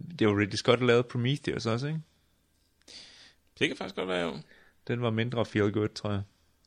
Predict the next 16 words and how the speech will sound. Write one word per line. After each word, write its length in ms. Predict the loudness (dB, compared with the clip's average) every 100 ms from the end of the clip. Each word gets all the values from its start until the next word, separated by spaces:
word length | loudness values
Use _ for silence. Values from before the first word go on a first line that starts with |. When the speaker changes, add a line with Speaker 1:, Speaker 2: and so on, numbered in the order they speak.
| _ _ _ _ 0
Speaker 2:
Ja, 160 | 2 2 -4 -2
nå 200 | 4 4
jo, 100 | 4
Speaker 1:
Øh, 120 | 2
Speaker 2:
jo, 100 | 0
det 160 | 2 6
var 120 | 6
det 80 | 6
selvfølgelig, 340 | -2 -2 -2
fordi 160 | -4 0
det 60 | 2
er 40 |
jo 80 | 4
selvfølgelig 400 | 2 0 -2 2
Alien. 360 | 2 2 -2 -4 _ -20 _ _ _ _ _ _ _ _ _
Speaker 1:
Ja. 60 | -8